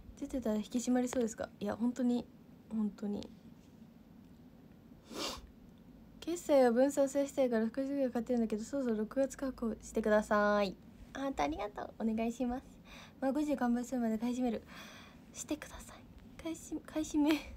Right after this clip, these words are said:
初音もありがとうございます。十五分から二十分だけど、車使っ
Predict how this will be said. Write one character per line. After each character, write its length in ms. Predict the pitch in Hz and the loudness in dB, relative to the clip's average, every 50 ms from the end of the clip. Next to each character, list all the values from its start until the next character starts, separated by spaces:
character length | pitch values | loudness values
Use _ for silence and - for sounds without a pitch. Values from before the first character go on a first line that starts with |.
| - - - - - - - - - - - - - - - - - - - - - - - - - | -16 -18 -18 -18 -18 -18 -16 -18 -20 -18 -16 -12 -12 -12 -12 -12 -16 -16 -16 -18 -18 -20 -20 -10 -4
初 200 | - 262 254 359 | -4 0 2 4
音 80 | 370 349 | 6 8
も 40 | 294 | 8
あ 20 | |
り 60 | 277 302 | 8 8
が 60 | 330 - | 6 4
と 60 | 320 | 4
う 20 | |
ご 20 | 294 | 4
ざ 100 | 330 359 | 6 6
い 60 | 370 | 6
ま 220 | 370 381 381 392 | 6 6 4 4
す。 160 | 381 - - - - - - - - - - - - - - - - - - - - - - - - - - - - - | 2 -4 -14 -20 -20 -20 -20 -20 -20 -20 -20 -20 -20 -20 -18 -16 -14 -12 -12 -12 -12 -12 -14 -14 -14 -16 -20 -20 -14 -4
十 260 | - 269 302 330 339 | 0 4 6 6 6
五 120 | 349 370 | 4 4
分 220 | 359 349 320 277 254 | 2 4 4 4 6
か 120 | 233 233 | 6 6
ら 100 | 220 220 | 6 6
二 200 | 208 208 226 240 | 6 6 4 4
十 140 | 233 277 285 | 4 2 0
分 240 | - - - 233 226 | -2 0 2 2 4
だ 100 | 214 214 | 2 2
け 100 | - 208 | 0 0
ど、 100 | 208 208 | -2 -2
車 320 | 202 - 240 262 294 302 | 0 2 4 4 4 2
使 180 | 294 - - 294 | 2 0 -2 -2
っ 60 | 277 | -2